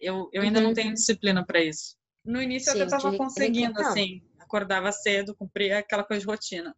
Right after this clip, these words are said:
Speaker 1: E aí até me arrumava pra ficar em casa pra tirar o pijama, sabe?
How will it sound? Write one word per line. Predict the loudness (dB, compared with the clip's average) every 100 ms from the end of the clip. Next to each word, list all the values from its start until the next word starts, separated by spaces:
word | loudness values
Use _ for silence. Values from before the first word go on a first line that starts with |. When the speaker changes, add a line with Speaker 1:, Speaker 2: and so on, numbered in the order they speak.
| _ _ _ _ _ -6
Speaker 1:
E | -2
aí | 0 2
até | 2 2
me | 0
arrumava | 0 2 2 0 -2 -8 -8
pra | -4 -4
ficar | 0 0
em | 2
casa | 0 0
pra | -2 -4
tirar | -4 -6
o | -6
pijama, | -6 -6 -6 -6
sabe? | -10 -14